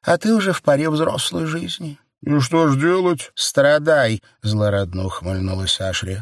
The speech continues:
«Таков удел взрослых». «Тогда хоть лимры плеснее», — наигранно тяжко вздохнул Бист.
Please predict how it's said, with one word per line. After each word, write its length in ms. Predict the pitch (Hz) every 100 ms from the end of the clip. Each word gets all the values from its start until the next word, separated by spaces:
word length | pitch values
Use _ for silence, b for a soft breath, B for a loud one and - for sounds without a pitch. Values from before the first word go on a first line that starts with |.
| -
«Таков 560 | 113 107 - 214 233
удел 340 | 214 139 117 147
взрослых». 840 | 123 101 82 76 - 98 - - _ _ _
«Тогда 320 | - 107 139 165
хоть 260 | 175 120
лимры 460 | 92 131 151 139 120
плеснее», — 840 | - 104 90 - 110 58 - - _ _ -
наигранно 640 | 92 80 76 71 69 69
тяжко 460 | - 82 87 - 78
вздохнул 680 | 80 78 73 - 76 67
Бист. 520 | 73 64 58 - -